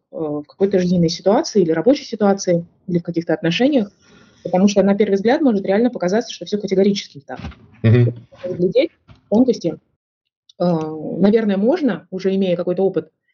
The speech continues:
Speaker 1: терапевтический, э, с терапевтом, да, с психотерапевтом, и, э, научившись вот этому наблюдению и спокойному восприятию, ну,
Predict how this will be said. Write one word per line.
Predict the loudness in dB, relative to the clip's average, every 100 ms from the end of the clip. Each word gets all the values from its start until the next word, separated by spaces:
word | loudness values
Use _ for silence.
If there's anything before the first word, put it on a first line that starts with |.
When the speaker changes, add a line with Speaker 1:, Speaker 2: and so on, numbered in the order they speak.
| _ -2
Speaker 1:
терапевтический, | 0 0 -2 -4 -4 -6 -4 -4
э, | -4 -4 -6 -12 -18 -20
с | -14 -4 -2 -2 0
терапевтом, | 2 2 0 -2
да, | -2 -2
с | -4
психотерапевтом, | -12 -2 0 2 0 -4 -10 -2
и, | 2 2
э, | 0
научившись | -4 2 4 4 2 2 2
вот | 2
этому | 2 2 2
наблюдению | 2 4 4 4 2 0 -6 _ _
и | -2
спокойному | 0 -2 2 4 4 2
восприятию, | -2 -4 -2 0 0 -2 -4 -4 -8
ну, | -12